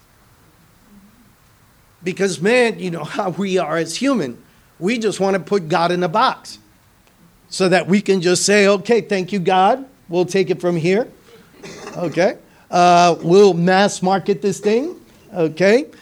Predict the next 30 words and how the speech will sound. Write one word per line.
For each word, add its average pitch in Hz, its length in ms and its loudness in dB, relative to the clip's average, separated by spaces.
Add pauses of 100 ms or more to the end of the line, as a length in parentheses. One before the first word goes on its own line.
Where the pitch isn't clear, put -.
(180)
And 180 460 2
thank 208 220 2
you 175 140 -2
so 202 240 -2
much. 160 400 -2
And 196 260 4
if 196 220 2
we 190 140 0
feel 190 220 0
like 180 220 2
calling 175 400 0
you 160 240 2
to 160 480 0 (300)
the 170 120 4
executives' 156 640 0
meetings, 180 460 0
well, 160 180 0
we'll 160 180 0
just 147 280 -8
call 156 200 0
you. 147 160 -2
But 151 300 0 (160)
we 233 180 2
got 196 240 4
this 175 180 2
healing 165 320 2
thing 160 260 0 (100)
under 165 240 0
wraps 139 380 -2
now, 131 160 -6